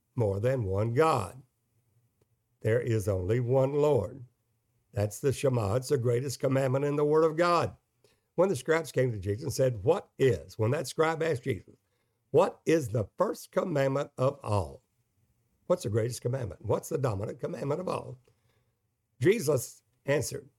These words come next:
Mark twelve twenty-nine, "Hear, O Israel, the Lord our God is one Lord." Not two, not three, but one. "And you shall love the Lord thy God with all your heart, soul, and might." The second is likened to it.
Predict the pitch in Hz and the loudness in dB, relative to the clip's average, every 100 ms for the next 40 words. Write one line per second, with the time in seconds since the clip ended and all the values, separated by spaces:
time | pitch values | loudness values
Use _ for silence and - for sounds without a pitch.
0 | _ _ _ _ _ _ _ - 110 - | _ _ _ _ _ _ _ -4 -2 -2
1 | - 104 110 104 101 135 87 - - _ | -2 -2 -2 -4 -4 -4 -6 -12 -20 _
2 | _ _ _ _ 156 196 214 - 160 180 | _ _ _ _ 2 4 2 2 2 2
3 | - 151 131 92 101 120 160 156 147 143 | 0 2 4 2 0 0 2 4 4 6
4 | 147 135 147 165 127 156 165 202 180 101 | 4 2 2 2 2 4 6 6 6 2
5 | - _ _ _ _ _ _ _ _ _ | -4 _ _ _ _ _ _ _ _ _
6 | _ _ _ _ _ _ 127 139 - 123 | _ _ _ _ _ _ -2 -2 -2 -4
7 | 110 143 120 - 113 101 117 175 196 262 | -2 -4 -6 -6 -6 -6 -4 -8 -8 -8
8 | - - 127 _ _ _ _ _ _ _ | -8 -10 -18 _ _ _ _ _ _ _
9 | - 110 117 123 117 117 160 120 104 98 | -4 0 0 -2 -2 0 0 -2 0 0
10 | 95 101 98 117 143 110 98 101 87 117 | -2 -4 -2 -2 -2 -4 -4 -4 -2 -2
11 | 131 - _ _ _ - 107 131 - 139 | -2 -6 _ _ _ -4 -2 -2 -2 -4
12 | 120 87 - 143 - 175 - 160 131 123 | -2 -4 -4 -4 -2 -2 -2 -4 -2 -2
13 | 180 - 110 101 90 98 | -2 -6 -6 -4 -2 -2